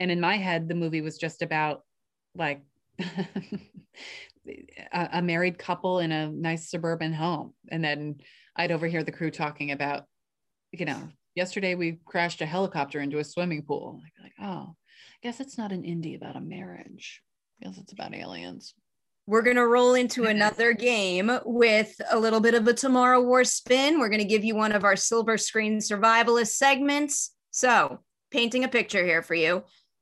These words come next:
Speaker 2: The emergency alert system blares. There's an alien invasion. You can grab three things from your home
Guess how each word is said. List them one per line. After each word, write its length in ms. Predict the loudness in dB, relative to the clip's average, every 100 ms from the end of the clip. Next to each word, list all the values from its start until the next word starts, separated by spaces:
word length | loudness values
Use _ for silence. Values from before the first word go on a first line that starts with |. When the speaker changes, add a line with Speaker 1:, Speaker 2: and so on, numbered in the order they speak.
| 0
Speaker 2:
The 100 | 2
emergency 520 | 6 4 4 2 4
alert 360 | 4 4 2 0
system 400 | -2 0 0 4
blares. 440 | 6 6 4 4
There's 180 | 0 0
an 80 | 0
alien 300 | -2 0 0
invasion. 640 | 0 2 0 0 -2 -2 -6 _ -2
You 100 | 0
can 120 | 2
grab 260 | 4 4
three 400 | 0 -2 2 2
things 340 | 2 2 2 0
from 220 | 2 2
your 160 | 2 2
home 500 | 2 2 0 -6